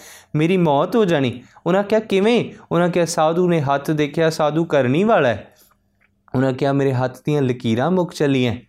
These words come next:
ਮੇਰੇ ਕੋਲ ਸਮਾਂ ਨਹੀਂ।" ਤੇ ਸਾਰਾ ਪਰਿਵਾਰ ਰੋਣ ਲੱਗਾ, ਸਾਰਾ ਪਰਿਵਾਰ ਇਕੱਠਾ ਹੋਇਆ, ਤੇ ਉਹ ਜਿਹੜਾ ਨੌਜਵਾਨ ਸੀ ਨਾ, ਉਹਨੇ ਆਪਣੇ ਆਸ-ਪਾਸ ਦੇ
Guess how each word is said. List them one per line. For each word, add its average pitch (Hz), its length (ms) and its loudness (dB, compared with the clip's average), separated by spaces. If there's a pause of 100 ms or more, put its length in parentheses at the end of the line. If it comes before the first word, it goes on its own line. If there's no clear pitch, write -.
(640)
ਮੇਰੇ 131 200 0
ਕੋਲ 139 180 -2
ਸਮਾਂ 120 440 -2
ਨਹੀਂ।" 107 180 -2 (1000)
ਤੇ 156 80 0
ਸਾਰਾ 170 380 2
ਪਰਿਵਾਰ 147 500 0
ਰੋਣ 127 480 0
ਲੱਗਾ, 120 520 0 (440)
ਸਾਰਾ 160 400 2
ਪਰਿਵਾਰ 143 460 0
ਇਕੱਠਾ 135 380 -2
ਹੋਇਆ, 113 360 0 (560)
ਤੇ 156 80 0
ਉਹ 160 80 2
ਜਿਹੜਾ 147 240 0
ਨੌਜਵਾਨ 131 600 0
ਸੀ 135 180 -2
ਨਾ, 143 120 0
ਉਹਨੇ 139 300 0
ਆਪਣੇ 131 540 -4 (320)
ਆਸ-ਪਾਸ 131 680 -2
ਦੇ 131 420 -2